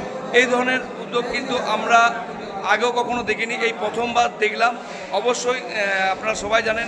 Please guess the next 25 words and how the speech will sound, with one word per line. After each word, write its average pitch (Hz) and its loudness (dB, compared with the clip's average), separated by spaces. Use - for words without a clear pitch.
যে 208 -2
করোনার 208 0
সময় 220 0
কিভাবে 233 4
অক্সিজেনের 226 -2
অভাব 208 2
চলেছে 220 0
এবং 214 -2
এই 214 2
তীব্র 233 0
গরমে 226 4
আপনারা 226 2
কিভাবে 226 0
ভোগ 208 -2
করেছেন, 208 0
তাতে 214 4
এই 226 6
গরম 220 2
থেকে 226 0
বাঁচার 208 2
উপায় 226 4
এবং 208 -2
অক্সিজেন, 220 0
আহ, 180 -4
সুন্দরভাবে 226 0